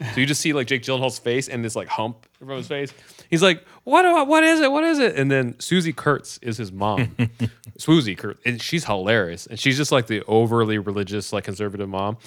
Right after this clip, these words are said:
Speaker 1: She's like, "Oh, dear, oh, dear." It's like, "Just do what I tell your father to do," which is a hilarious statement. She's like, "Just say the Pledge of Allegiance over and over again until it goes away." And she's like, "Say it,
Speaker 2: <laughs>
Speaker 1: say it." And she's like, "I pledge, I pledge allegiance,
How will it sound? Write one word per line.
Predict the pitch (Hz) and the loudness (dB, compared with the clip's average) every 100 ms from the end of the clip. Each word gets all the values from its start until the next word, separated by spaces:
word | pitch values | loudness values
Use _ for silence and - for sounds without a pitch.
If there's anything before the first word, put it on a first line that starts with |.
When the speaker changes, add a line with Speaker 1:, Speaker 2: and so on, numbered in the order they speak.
| - - | -20 -12
Speaker 1:
She's | - | 2
like, | 156 170 | 2 6
"Oh, | 247 440 | 8 8
dear, | 277 330 403 349 | 6 6 6 4
oh, | 320 | 2
dear." | 320 220 | 4 4
It's | 156 | 4
like, | 120 | 0
"Just | - 117 - | -2 -6 2
do | |
what | 170 | 6
I | 175 | 6
tell | 170 185 | 6 4
your | 190 | 6
father | - 170 151 131 | 6 4 4 4
to | 123 | 2
do," | 117 113 120 | 4 2 0
which | 120 117 | -2 -2
is | 120 | 2
a | 120 | 4
hilarious | 120 131 135 107 | 6 6 6 2
statement. | - 110 92 101 101 _ - _ | 2 0 0 -6 -8 _ -20 _
She's | - | 0
like, | 127 | 2
"Just | 143 | 2
say | - 139 | 2 4
the | |
Pledge | 151 156 143 | 6 4 4
of | |
Allegiance | 143 135 120 | 4 4 4
over | 131 131 | 4 6
and | 135 | 6
over | 135 | 4
again | 127 113 | 4 2
until | 104 123 | 2 2
it | |
goes | 123 131 | 4 4
away." | 131 127 98 - - - | 2 2 0 -6 -20 -20
And | - | -6
she's | 143 | 2
like, | 190 | 4
"Say | 214 196 | 8 8
it, | 233 - - | 6 2 -8
Speaker 2:
<laughs> | 233 | 4
Speaker 1:
say | 208 202 | 6 8
it." | |
And | 151 | 6
she's | 165 | 2
like, | 180 | 2
"I | |
pledge, | 190 220 - 208 | 6 4 4 4
I | |
pledge | 220 247 | 6 6
allegiance, | 233 202 | 2 0